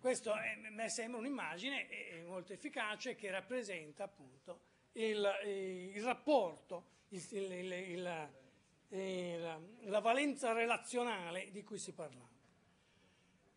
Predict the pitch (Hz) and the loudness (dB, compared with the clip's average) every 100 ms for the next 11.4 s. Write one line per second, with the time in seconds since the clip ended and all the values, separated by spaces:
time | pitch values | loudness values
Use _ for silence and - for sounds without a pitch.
0 | _ 294 294 294 285 277 269 269 262 262 | _ 4 6 6 4 0 -2 -2 -4 -4
1 | 254 247 247 247 254 - _ _ _ - | -6 -6 -8 -12 -16 -20 _ _ _ -20
2 | _ _ - 277 285 269 254 247 226 214 | _ _ -4 0 2 2 0 0 -2 -4
3 | 214 233 226 277 277 240 247 247 311 302 | -10 -12 -4 -2 -2 0 0 2 0 0
4 | 285 185 247 226 220 208 196 180 170 156 | -2 2 2 4 2 0 -2 -4 -10 -14
5 | - - - - - - - _ 220 240 | -18 -20 -20 -20 -20 -20 -20 _ 4 6
6 | 233 - - - 262 214 220 247 262 - | 6 0 -12 -16 -8 -2 0 2 2 2
7 | 302 294 269 254 262 247 226 - - - | 0 2 0 2 4 4 0 -12 -20 -20
8 | - - 302 - 359 370 330 - 311 - | -20 -2 0 2 4 4 4 2 0 0
9 | 320 339 359 349 320 277 285 302 269 262 | 0 4 6 6 4 2 0 0 -2 -4
10 | 226 294 277 254 208 180 269 254 180 135 | -2 0 0 -2 -6 -4 -4 -2 -4 -8
11 | 139 - - | -14 -20 -20